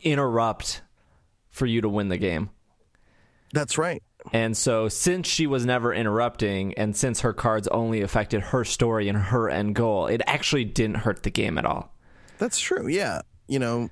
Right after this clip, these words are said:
Speaker 2: uh, narcissists and people who like to be the center of attention do well during that game. <laughs>
Speaker 1: Yeah, no, it's, it's a cool game, and it, like, barely ever gets talked about, but maybe, maybe we should have brought this up when Alan was here, but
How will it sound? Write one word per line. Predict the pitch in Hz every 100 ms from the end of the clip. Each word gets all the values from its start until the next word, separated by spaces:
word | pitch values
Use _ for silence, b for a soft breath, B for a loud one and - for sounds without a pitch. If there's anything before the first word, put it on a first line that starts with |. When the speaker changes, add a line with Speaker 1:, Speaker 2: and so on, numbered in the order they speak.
| -
Speaker 2:
uh, | 113 113 110
narcissists | 120 123 120 120 - 120 - - - -
and | 110 107 110 110 113 - B B B B B
people | - 120 113
who |
like | 113 113
to | 131
be |
the | 107
center | - 117 107
of |
attention | 104 - 110 113 104
do | 104 101
well | 98 110 90
during | - 71 76
that | -
game. | - - - -
<laughs> | B B B B B B B - - - - 523 - - - 196 190 190
Speaker 1:
Yeah, | 151 180 -
no, | 139 104
it's, | 98 - 127 120
it's | - 208 277
a |
cool | 220 220
game, | 160 151 147
and | 143
it, | 147
like, | 147 123
barely | 143 123 123 120
ever | 107 110
gets | 113 -
talked | 107 101
about, | 110 110 - B B B
but | 123 107 - b b b b b -
maybe, | - 123 120 113 - - -
maybe | 127 120
we | 113
should | 107
have | 107
brought | 101
this | 101 110
up |
when | 104 98
Alan | 98 101
was | 139 -
here, | 104
but | 104 -